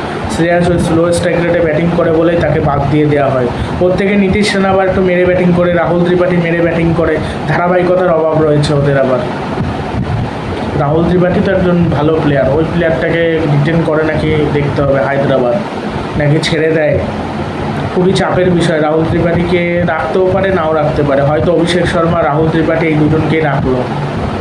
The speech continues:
মায়াঙ্ক মার্কন্ডেকে ছেড়ে দেবে সানরাইজার্স হায়দ্রাবাদ। দেখা যাক এখন কাকে ছেড়ে কাকে রিটেন করে, কাকে রাখে, এগুলো বোঝা খুব মুশকিল। তো দেখা যাক, ভিডিওটি ভালো লাগলে চ্যানেলটি সাবস্ক্রাইব করে দেবেন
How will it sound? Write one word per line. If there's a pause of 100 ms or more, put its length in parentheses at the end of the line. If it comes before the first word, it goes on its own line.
(600)
মায়াঙ্ক
মার্কন্ডেকে
ছেড়ে
দেবে
সানরাইজার্স
হায়দ্রাবাদ। (1500)
দেখা
যাক
এখন
কাকে
ছেড়ে
কাকে
রিটেন
করে,
কাকে
রাখে,
এগুলো
বোঝা
খুব
মুশকিল। (400)
তো
দেখা
যাক, (100)
ভিডিওটি
ভালো
লাগলে
চ্যানেলটি
সাবস্ক্রাইব
করে
দেবেন